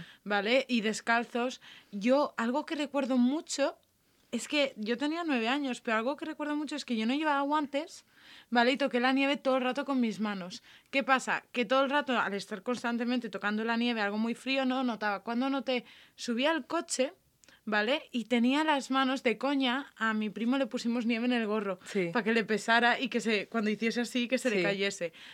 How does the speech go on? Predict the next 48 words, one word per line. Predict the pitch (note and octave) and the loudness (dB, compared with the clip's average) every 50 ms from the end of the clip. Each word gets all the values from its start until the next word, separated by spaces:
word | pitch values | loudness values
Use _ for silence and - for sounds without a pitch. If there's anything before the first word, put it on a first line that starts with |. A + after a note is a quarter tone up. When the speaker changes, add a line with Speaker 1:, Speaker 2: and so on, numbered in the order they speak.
| - _ | -12 _
Speaker 1:
¿vale? | G3+ G#3+ G#3+ A3+ C4+ - - _ _ - | -2 0 0 0 0 -4 -6 _ _ -4
Tuvimos | - B3+ A3+ C4 C4+ C#4 D4 D#4+ - | -2 0 2 2 2 2 0 -2 -4
que | - D#4 | -4 -4
meter, | D4+ D4 C#4 C#4 - A3 G3 F#3+ - - _ _ _ _ _ - | -2 -2 -2 -2 -2 -2 -2 -4 -8 -12 _ _ _ _ _ -2
otro | A#3+ B3+ - C#4+ D4+ B3 | -2 0 0 0 -2 0
primo | - C#4+ C#4 C4 C4+ C4 | 0 0 2 2 2 2
mío | B3+ B3+ B3+ B3+ B3+ B3+ | 2 2 2 2 2 2
y | B3 G#3+ | 0 0
yo, | G#3 G3 F#3 F3+ - - - - - - | 0 -2 -4 -6 -8 -16 -20 -16 -8 -4
las | G#3+ A#3 A#3 A#3 A3 G#3 A3+ | 0 2 2 2 0 0 2
manos | A#3+ C4+ C4+ B3+ B3 A#3 F#3+ F3+ | 2 4 4 4 2 0 0 0
dentro | C4+ D4+ D4+ C4 - A#3+ A3 G#3 | 2 2 2 0 0 -2 0 2
de | G#3+ - D#4 | 2 2 0
su | - - - C4 B3 A3+ | 0 -2 -2 -2 -2 0
gorro | G#3 A3 B3+ C4 C4 B3 B3 B3 C4+ - - - - _ _ - | 0 2 2 2 2 0 0 -2 -2 -4 -8 -18 -20 _ _ 0
porque | B3 B3+ A#3 - - A#3+ A#3 | 2 2 2 2 2 2 2
nos | A#3+ A#3 - - A#3 | 2 0 0 2 2
ardían | G#3+ G3+ G#3 G3 A#3 B3+ C4 C#4+ D4+ D#4 D4 B3 - - | 2 2 2 0 0 2 2 2 2 0 -2 -6 -8 -6
las | A#3 A#3+ A#3+ A3+ A3 F3 F#3 | 0 2 2 2 2 2 0
manos. | G#3+ G#3+ G#3 G#3 G3 F#3 F3 E3 - | 0 2 2 0 -2 -4 -2 0 2
Speaker 2:
Eso | A3+ G#3+ - C4 C4+ | 2 2 2 2 0
es | A#3+ B3 | 2 2
lo | C4 | 0
que | B3 B3+ B3 | 0 0 0
te | - A#3+ | 0 0
iba | A#3 A3+ A#3+ | 0 0 0
a | |
contar | A#3 - A3+ G#3+ G#3 G#3 G3 G3+ | 0 0 0 2 4 4 4 4
ahora. | F#3 E3+ D#3+ D#3 D#3 | 4 4 2 2 0
Vengo | D#3+ E3 F3 F#3+ G3+ | 0 0 2 2 2
a | G#3 | 2
contarte, | - G3+ G3 G3 G3 G3 - G#3+ G#3+ A3 - | 2 0 0 0 0 0 -2 -2 -2 -2 0
eh, | - F#3+ F3+ F3 | 0 0 0 0
que | F3 F#3+ F#3 | 0 -2 -2
no | F#3 F#3+ | 0 0
tengo | F#3 G#3 G#3 G#3+ | 0 0 2 2
apuntado | G#3 G#3 G3+ G3 G#3 G3+ F#3 F3+ E3+ | 2 0 0 0 0 2 2 0 0
cómo | - F3+ F3+ F#3 | -2 -2 -2 -2
se | F3 - F3+ | 0 0 0
llama | F3+ F#3 | 2 2
el | F3+ F3+ | 0 0
fenómeno, | - F#3+ F3+ F3+ F3+ F3 E3+ F3 | -2 -2 -2 0 0 -2 -2 0
pero | G3+ F#3+ E3+ | 0 0 0
hay | E3 | 0
una | E3+ F3+ F3+ | 0 0 0
cosa | - F#3 E3+ E3+ | 0 -2 -2 -2
que | E3 E3+ D#3+ | -4 -6 -2
pasa, | - F#3 F3 - - D3 - | 0 0 0 0 -2 -6 -8